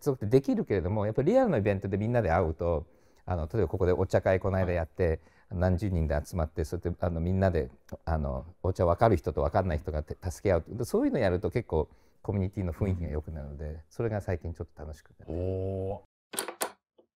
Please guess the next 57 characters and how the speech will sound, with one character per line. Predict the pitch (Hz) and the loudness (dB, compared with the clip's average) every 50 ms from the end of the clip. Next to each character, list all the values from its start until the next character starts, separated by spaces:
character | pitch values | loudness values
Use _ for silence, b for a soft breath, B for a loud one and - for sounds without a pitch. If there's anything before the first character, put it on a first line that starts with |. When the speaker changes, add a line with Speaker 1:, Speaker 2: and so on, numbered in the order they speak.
| _ _ - - - - - - - | _ _ 6 6 8 8 6 4 2
Speaker 1:
で | 139 | 0
も | 123 98 | 0 0
今、 | - 165 185 135 90 90 - | 0 2 2 2 2 0 -2
そ | - - 101 | -4 -6 -6
の、 | 87 80 82 - - - | -4 -4 -6 -8 -10 -10
Speaker 2:
は | - 87 | -10 -10
い。 | 85 - | -10 -10
Speaker 1:
サ | - - 135 139 | -4 -2 0 0
ロ | 127 98 | 0 0
ン | 80 | -2
の | 73 | -4
ア | 69 - | -6 -8
ク | - | -6
テ | - 113 | -6 -4
ィ | 92 | -4
ビ | 90 76 | -4 -6
テ | 78 | -8
ィ | - | -8
っ | |
て | - 73 | -10 -8
ど | 78 90 82 | -8 -6 -6
ん | 82 | -6
な | 82 76 | -6 -6
こ | - 92 | -8 -10
と | - - | -10 -12
を | |
や | - - | -14 -16
っ | - | -18
て | _ - - | _ -20 -20
る | - | -20
ん | - | -20
で | |
す | - - | -20 -20
か？ | - - | -20 -16
Speaker 2:
サ | - - - - 226 | -14 -10 -6 -4 -4
ロ | 220 175 | -2 -2
ン | 123 107 | -2 -2
の | 87 85 | -2 -4
ア | 90 | -6
ク | - - | -6 -6
テ | - 123 | -4 -2
ィ | 107 | -2
ビ | 107 95 | -2 -2
テ | - 80 | -4 -4
ィ | 80 | -2
は、 | 82 82 78 78 | -2 -2 -2 -2
僕 | - 110 110 - - 160 | -2 -4 -4 0 2 4
は、 | 180 196 170 98 80 - - _ _ _ _ _ _ _ _ _ _ _ _ _ _ _ _ _ _ _ _ _ _ - | 6 8 8 6 4 0 -6 _ _ _ _ _ _ _ _ _ _ _ _ _ _ _ _ _ _ _ _ _ _ 0
今、 | 113 107 95 85 80 78 - _ _ _ _ _ _ _ _ _ _ - | 2 2 2 2 0 -4 -12 _ _ _ _ _ _ _ _ _ _ 0
人 | 139 180 208 220 208 | 2 4 6 6 6
数 | 226 233 220 | 6 6 6
で | 220 233 | 6 6
言 | 226 208 | 6 6
う | |
と | 220 226 196 151 - - - _ _ - - 113 | 6 6 6 4 2 -4 -14 _ _ -12 -6 -2
五 | 110 123 120 | 0 0 0
千 | - - 135 123 120 117 113 113 110 104 95 92 87 85 85 82 | 2 4 4 4 4 4 2 2 2 0 0 -2 -2 -4 -6 -10